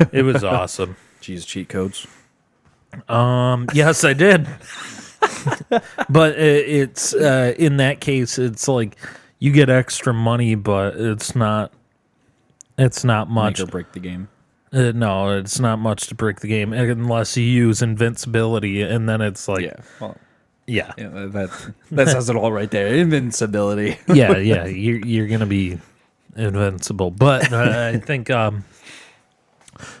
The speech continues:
Speaker 1: there was a difference between the GameCube version and the, uh, PlayStation version. You could, uh, you could buy, like, magical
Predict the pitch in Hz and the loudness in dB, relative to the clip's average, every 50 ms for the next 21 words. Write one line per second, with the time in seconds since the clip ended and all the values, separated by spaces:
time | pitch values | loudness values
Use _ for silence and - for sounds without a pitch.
0 | _ - 135 135 135 131 123 107 110 113 98 123 117 110 - 139 123 107 101 - | _ 2 4 6 8 6 6 4 4 2 4 4 4 4 2 0 -2 -2 -2 -4
1 | - - 110 - - 127 123 113 110 110 107 104 101 104 104 101 98 98 98 98 | -4 -4 -4 -2 -2 -2 0 0 2 0 0 0 0 0 0 0 0 0 0 0
2 | 92 - - 107 107 104 98 95 - - 117 110 104 101 104 98 104 104 - 113 | -2 -2 -2 0 0 0 -2 -4 -4 -2 0 2 2 2 0 -2 -4 -6 -2 -2
3 | 107 107 104 98 - - 107 101 101 107 - 95 98 101 98 95 98 98 98 95 | 0 0 0 -2 -2 -4 -4 -4 -4 -6 -4 -4 -2 -2 -2 -4 -4 -6 -6 -4
4 | 98 101 98 95 92 90 _ - - 101 101 - - - 107 113 110 - - - | -2 -2 -2 -2 -2 -4 _ -6 -4 -4 -4 -4 -4 -4 -2 -2 -2 -4 -8 -8
5 | 117 113 113 120 117 113 113 113 117 117 117 104 - - - - - - - - | -6 -4 -2 0 0 0 0 0 0 -2 -2 -4 -8 -12 -20 -20 -20 -20 -20 -20
6 | - - - _ _ _ - 123 120 110 123 113 104 107 120 104 107 104 104 101 | -20 -20 -20 _ _ _ -2 0 2 2 2 2 0 0 -2 -2 0 0 0 0
7 | 98 98 95 95 - - _ _ _ _ _ _ _ - 127 127 117 127 113 101 | 0 -2 -2 -4 -6 -8 _ _ _ _ _ _ _ -2 0 2 4 4 2 2
8 | - - 107 123 127 131 127 120 110 101 - - 165 - - 107 110 107 95 - | 2 2 4 4 4 4 4 2 0 -2 -4 -8 -14 -8 -2 -2 0 0 -2 -4
9 | - - - 117 120 117 117 110 110 120 120 - - - 131 120 110 107 104 107 | -10 -16 -14 -10 -4 0 0 2 2 2 0 -2 -4 0 0 2 2 2 0 0
10 | 101 98 95 | 0 0 -2